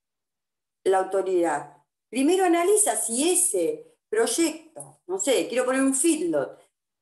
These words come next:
requiere primero de estudio ambiental, o sea, de estudio de impacto ambiental, o además si va a requerir una audiencia pública. Y además le da una cosa que se llama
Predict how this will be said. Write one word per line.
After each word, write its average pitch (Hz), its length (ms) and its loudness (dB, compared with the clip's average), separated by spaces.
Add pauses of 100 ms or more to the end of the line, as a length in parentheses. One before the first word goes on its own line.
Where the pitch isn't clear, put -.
(100)
requiere 202 880 0
primero 294 360 2
de 220 60 0
estudio 202 300 -4
ambiental, 190 800 -4
o 175 100 -4
sea, 165 180 -4
de 160 80 0
estudio 214 260 -2
de 196 60 0
impacto 190 280 -2
ambiental, 269 480 -2 (440)
o 330 560 0
además 311 500 0
si 254 440 -6
va 262 140 0
a 302 80 -2
requerir 302 720 -2 (800)
una 320 320 2
audiencia 160 480 -4
pública. - 580 -18 (1160)
Y 302 140 4
además 392 380 2
le 403 120 2
da 415 280 2
una 294 200 2
cosa 294 220 -4
que 247 100 -8
se 262 100 -4
llama 226 400 -2